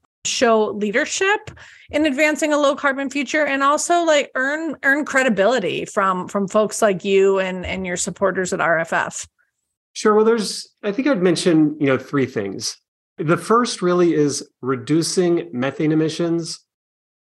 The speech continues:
Speaker 2: that are associated with oil and gas production. You know, as, as you and I'm sure most of your listeners will know, methane, which is natural gas, is about thirty times or has about thirty times the warming power as carbon dioxide over the long term.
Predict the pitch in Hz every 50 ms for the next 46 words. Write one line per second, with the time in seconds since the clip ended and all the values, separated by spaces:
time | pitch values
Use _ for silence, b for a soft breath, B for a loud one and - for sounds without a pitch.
0 | _ 113 127 131 135 135 135 135 135 135 127 - - - 151 143 143 - 156 135
1 | 131 123 123 123 117 - - 127 120 120 117 110 107 110 110 107 - - 120 104
2 | 92 87 - - - - - - - _ _ _ _ _ _ _ _ _ - 143
3 | 127 135 131 120 120 151 156 139 131 127 135 175 180 180 180 170 165 151 143 143
4 | 143 135 131 127 - - - 151 147 143 123 127 139 139 131 - 156 139 127 139
5 | 135 - - 143 117 113 135 123 123 135 135 135 135 135 131 127 123 b b b
6 | b b b _ _ _ _ _ _ _ 135 143 160 160 160 175 165 156 147 139
7 | 147 143 151 151 131 131 139 139 135 - 151 135 120 123 117 110 113 123 120 -
8 | - - - _ _ _ _ _ _ _ _ - 139 139 151 131 151 147 147 147
9 | 147 - - 170 175 175 180 160 - - - - 160 151 151 151 151 147 147 143
10 | 139 143 - 147 131 110 117 156 160 143 139 156 143 139 143 - 147 151 143 143
11 | 143 - 127 139 139 135 131 120 117 - 123 120 120 135 139 143 143 135 131 131
12 | - - 123 120 120 120 120 120 123 123 117 117 117 110 - - - 131 127 127
13 | 117 123 120 117 123 123 127 - - - 120 113 110 120 117 113 120 113 127 135
14 | 156 175 185 185 185 185 - 143 131 127 120 120 120